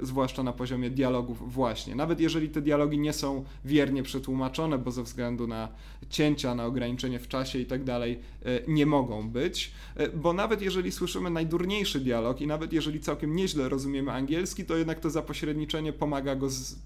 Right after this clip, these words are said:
pomaga ten dialog znieść. A kiedy słyszymy, że ktoś w mowie ojczystej mówi, nie wiem, dowolny cytat z Tarzana, tutaj wstawcie, to, to zaczyna rzeczywiście boleć.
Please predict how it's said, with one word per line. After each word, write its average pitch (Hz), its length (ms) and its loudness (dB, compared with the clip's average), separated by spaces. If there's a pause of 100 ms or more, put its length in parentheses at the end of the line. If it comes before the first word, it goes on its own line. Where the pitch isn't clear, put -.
pomaga 143 320 2
ten 135 160 0
dialog 135 300 4
znieść. 135 520 0 (320)
A 147 100 -2
kiedy 143 640 4 (220)
słyszymy, 151 480 2
że 135 100 0
ktoś 143 220 0
w 135 40 0
mowie 147 320 4
ojczystej 139 720 0
mówi, 127 640 2 (600)
nie 156 180 4
wiem, 127 140 4
dowolny 151 320 4
cytat 143 300 -4
z - 80 -2
Tarzana, 147 640 4
tutaj 151 480 -2 (180)
wstawcie, 208 640 0 (320)
to, 175 380 4
to 165 120 6
zaczyna 139 400 0
rzeczywiście 127 480 -4
boleć. 120 560 -2